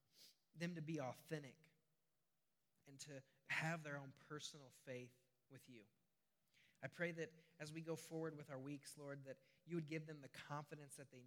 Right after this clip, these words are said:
need to step out a little bit. Maybe get out of their comfort zone and ask somebody to come to church with them. Maybe ask somebody how they can help them, how they can pray for them. Or maybe they want to take that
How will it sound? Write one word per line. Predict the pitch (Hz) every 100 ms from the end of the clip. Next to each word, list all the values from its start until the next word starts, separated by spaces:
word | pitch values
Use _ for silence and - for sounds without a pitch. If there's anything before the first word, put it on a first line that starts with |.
| 131
need | 135 127 113 131
to | 117
step | - - 156 160
out | 131 131
a | 120
little | 117 110
bit. | 110 - - _ _ _ _ _ 139
Maybe | 143
get | 147
out | 147 147
of |
their | 147
comfort | - 147 135 139
zone | - 135 135
and | 123
ask | 120 131 -
somebody | - 135 127 131 120 123 - - - - _ _ _
to | -
come | - 156 170
to |
church | 147 - 156 -
with | 131
them. | 123 95 104 _ _ _ _ _
Maybe | 131 160
ask | 147 160 -
somebody | - 151 139 139 139 139 - - -
how | 143
they | 143
can | 151 147
help | - 151 -
them, | 135 127
how |
they | 143 139
can | 135 -
pray | - 151
for | 143
them. | 120 110 104 - _ _ _ _ _ _ _ _ _ _ _ _ -
Or | 131
maybe | 151 170
they | 160
want | 156 147
to | 160
take | 156 -
that | 120